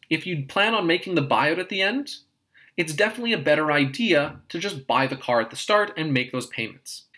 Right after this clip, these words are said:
If you're unsure about it, leasing is a great option. Because you're making monthly payments and saving up for the buyout,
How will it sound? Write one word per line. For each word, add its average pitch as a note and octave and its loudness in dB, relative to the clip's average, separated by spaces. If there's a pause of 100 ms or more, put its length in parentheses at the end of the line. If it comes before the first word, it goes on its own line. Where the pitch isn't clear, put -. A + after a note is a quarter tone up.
If F3 -8
you're A3 2
unsure A3 2
about A3 2
it, D4+ -4 (100)
leasing G#3+ -2
is G#3 -2
a F#3+ -4
great C3 0
option. C3+ -2 (280)
Because E3 -2
you're E3+ 4
making E3+ 0
monthly D3+ 0
payments A3 -2
and B2+ 0
saving C3 0
up G#3 -2
for G3+ -4
the F#3+ -2
buyout, F#3+ 2